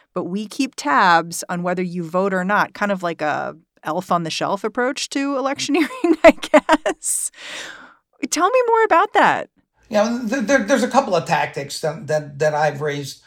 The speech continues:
Speaker 2: red flags about. And one of those is the one you just mentioned, Buy America Votes, which is a national progressive group. And they've done this before, but they're doing it both on T V and in mail, uh, now, where they're essentially saying,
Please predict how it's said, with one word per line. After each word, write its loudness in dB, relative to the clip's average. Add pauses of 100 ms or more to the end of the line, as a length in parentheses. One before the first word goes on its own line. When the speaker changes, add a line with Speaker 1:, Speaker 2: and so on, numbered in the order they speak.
(240)
Speaker 2:
red 0
flags 2
about. 0
And -4
one 6
of 2
those 0
is -10
the -10
one -4
you -6
just -14
mentioned, -8 (320)
Buy 4
America -2
Votes, 0
which -8
is -8
a -8
national -2
progressive -2 (340)
group. -4
And -2
they've -2
done 6
this -4
before, 0 (260)
but 4
they're 2
doing 2
it -8
both 4
on -2
T -8
V -6
and -2
in -4
mail, 0 (280)
uh, -4
now, 0
where 2
they're 2
essentially -4
saying, -4